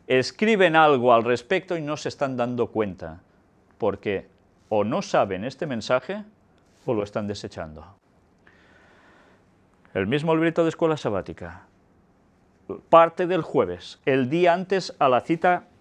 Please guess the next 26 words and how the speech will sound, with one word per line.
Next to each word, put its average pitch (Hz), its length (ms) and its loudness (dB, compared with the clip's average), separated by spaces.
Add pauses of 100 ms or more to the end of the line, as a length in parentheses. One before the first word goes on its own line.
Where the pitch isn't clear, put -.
(200)
eh, - 40 -18 (240)
que 120 100 0
nos 110 180 -2
ha 143 80 4
dado 151 380 4 (160)
toda 156 200 2
esta 147 200 -2
cuestión. 98 380 -4 (840)
Habla 165 260 8
de 165 140 4
la 151 100 8
Gran 165 220 2
Comisión, 120 640 -2
nos 135 200 0
dice: 92 360 -2 (1120)
"Jesús 180 320 2
pasó 185 280 2
los 185 140 2
cuarenta 180 440 4
días 185 280 2
entre 165 300 0
su 175 200 0
resurrección 196 920 0 (320)
y 185 160 4
su 214 240 2
ascensión, 156 640 -2